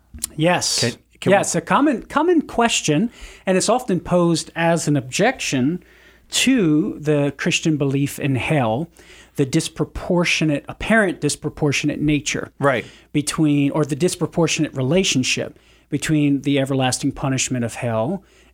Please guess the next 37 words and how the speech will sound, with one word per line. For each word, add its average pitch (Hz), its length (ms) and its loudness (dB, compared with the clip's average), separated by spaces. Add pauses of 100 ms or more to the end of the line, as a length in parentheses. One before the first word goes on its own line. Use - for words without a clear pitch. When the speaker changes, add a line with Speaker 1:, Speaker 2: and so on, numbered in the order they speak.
(100)
Speaker 1:
and 131 360 2
the 127 200 -4
sin 123 300 0
that 113 160 -2
is 110 140 -4
committed, 135 420 0
or 131 220 0
as 120 160 -2
he 170 120 0
puts - 280 -4
it, 113 100 -6
the - 160 -8
infinite 156 480 -2
punishment 127 580 -2
and 127 140 -4
the 117 60 -6
finite 123 560 -2
act 110 260 -6
itself. 139 460 -2
Speaker 2:
Right. 120 260 0 (140)
Speaker 1:
This 285 160 2
is 226 120 -2
one 190 600 2
reason, 151 480 2
among 226 400 2
others, 185 600 2 (340)
that 165 180 0
some 175 280 2
will 165 160 2
give 143 500 2 (140)
to - 120 -6
try 156 380 0
and 151 160 2
show 139 440 2
that 135 200 -4
hell 135 480 0
is 135 500 -2